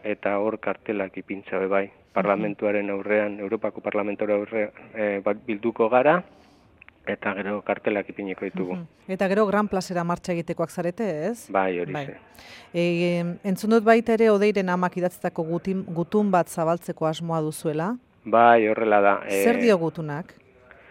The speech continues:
Speaker 1: Bueno, oraindik ezin dizut esan, e, prentsaurrekoan emango da ezagutzera, eta, bueno, e, da gutuna, e, amei zuzendutakoa, e, Anbereseko amei,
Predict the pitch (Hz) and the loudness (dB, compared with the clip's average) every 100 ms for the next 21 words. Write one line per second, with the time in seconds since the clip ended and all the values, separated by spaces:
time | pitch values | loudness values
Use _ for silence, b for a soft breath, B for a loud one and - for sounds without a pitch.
0 | B B B - 127 139 143 110 113 113 | B B B 2 6 6 6 2 2 2
1 | 107 107 104 104 - 113 110 - 110 107 | -2 0 2 0 -4 -6 -6 -8 -8 -8
2 | - 120 123 117 104 101 104 - 113 110 | -2 0 0 0 -2 -2 -6 -6 -4 -4
3 | - 131 123 110 107 101 101 104 110 107 | 4 4 4 0 0 -2 -2 -4 -2 -2
4 | 104 104 101 104 104 101 120 117 117 - | -2 -2 -2 0 0 0 -2 -2 -4 -4
5 | 113 117 156 - B B B B B B | -2 -2 -2 -10 B B B B B B
6 | B 110 104 - 104 98 101 101 110 117 | B 0 0 4 4 6 4 4 4 4
7 | 131 - 107 104 110 117 110 113 - 123 | 2 0 -2 2 4 4 2 -2 -4 0
8 | 127 123 113 104 _ _ 113 110 107 107 | 0 0 -4 -16 _ _ 0 4 4 4
9 | 104 104 101 104 - _ 120 135 123 120 | 0 -2 -4 -6 -12 _ 4 6 6 4
10 | - 110 120 120 117 107 107 - 110 131 | 0 -8 -6 -4 -2 -2 -2 2 2 2
11 | - _ 113 107 104 104 110 - - - | -4 _ -6 -4 -2 -6 -12 -20 -20 -20
12 | _ - 101 117 117 - 107 107 113 110 | _ -4 0 2 0 -4 -2 0 0 -2
13 | 107 113 135 | -2 -2 -4